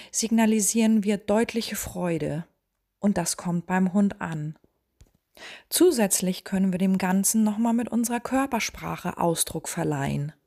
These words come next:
indem wir zum Beispiel lächeln und uns locker und entspannt bewegen. Durch unsere Reaktion hat der Hund verstanden,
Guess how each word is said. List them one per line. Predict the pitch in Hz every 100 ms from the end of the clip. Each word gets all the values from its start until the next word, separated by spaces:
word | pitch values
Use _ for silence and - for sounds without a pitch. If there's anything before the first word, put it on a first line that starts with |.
| _ _ - - -
indem | - 233 240 247
wir | 220
zum | - 220
Beispiel | 202 190 - 190
lächeln | 214 240 202 175 170 175 - _ _ - - -
und | 208 -
uns | 196 -
locker | 196 208 262 240 -
und | 214
entspannt | 190 202 - 175 190 196
bewegen. | 226 190 196 180 160 165 160 _ _ _ - _ _ _ _ _
Durch | 240 -
unsere | 240 214 220
Reaktion | 220 208 190 - 240 302 277 240
hat | 220
der | 226
Hund | 226 214
verstanden, | 214 - - 185 180 180 165